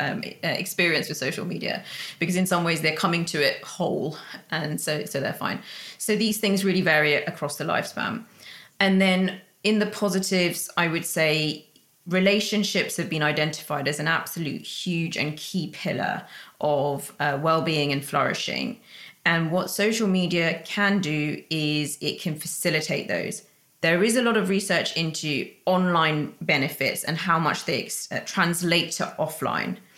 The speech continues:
And again, so here I'm also giving you a mixed picture even of the positives. It really depends. So if that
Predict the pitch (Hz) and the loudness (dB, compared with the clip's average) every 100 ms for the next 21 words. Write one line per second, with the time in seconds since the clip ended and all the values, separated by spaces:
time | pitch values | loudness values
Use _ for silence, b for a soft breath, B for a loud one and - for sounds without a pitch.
0 | B B B 160 170 165 208 180 185 190 | B B B 2 2 4 4 4 2 0
1 | 160 170 196 185 170 180 214 185 156 156 | -2 0 2 4 4 2 0 -2 -2 -2
2 | 160 160 170 - - - - 160 151 156 | 0 0 0 -2 -6 -6 -4 -2 0 0
3 | 160 151 165 - 233 233 - 123 220 - | -2 -2 -4 -2 0 0 0 2 0 -2
4 | - B B B - 214 185 190 175 160 | -12 B B B -4 -2 2 2 2 -2
5 | - 160 135 123 - B B - 160 - | -2 -2 0 -2 -6 B B -4 -4 -4
6 | - 294 269 269 - - - _ 165 185 | -4 -2 0 0 -4 -14 -20 _ 0 2
7 | 190 - | 2 -2